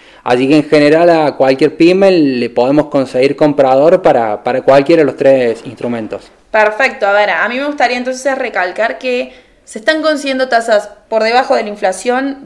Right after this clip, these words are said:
Speaker 2: varios puntos por debajo de la misma, eh, que las operaciones se pueden armar para cada pyme, no es que es un producto por ahí enlatado que se tienen que ellos adaptar a nosotros, sino que al revés, estamos armando mucha operatoria,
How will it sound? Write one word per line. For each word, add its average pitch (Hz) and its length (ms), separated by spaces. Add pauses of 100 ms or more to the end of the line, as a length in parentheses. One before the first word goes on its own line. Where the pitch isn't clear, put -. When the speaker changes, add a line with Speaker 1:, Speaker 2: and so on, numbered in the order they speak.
Speaker 2:
varios 226 300
puntos 214 360
por 202 140
debajo 185 260
de 202 60
la 202 100
misma, 277 540 (320)
eh, 214 240
que 233 100
las 226 120
operaciones 226 460
se 277 120
pueden 277 240
armar 269 680 (920)
para 240 300
cada 330 340
pyme, 247 360
no 240 100
es 294 100
que 320 140
es 302 80
un 302 120
producto 254 520
por 254 160
ahí 233 520
enlatado 214 680
que 254 60
se 240 120
tienen 226 280
que 226 80
ellos 247 180
adaptar 233 420
a 240 60
nosotros, 254 580
sino 233 360
que 254 80
al 254 100
revés, 233 440
estamos 220 380
armando 202 380
mucha 214 360
operatoria, 214 720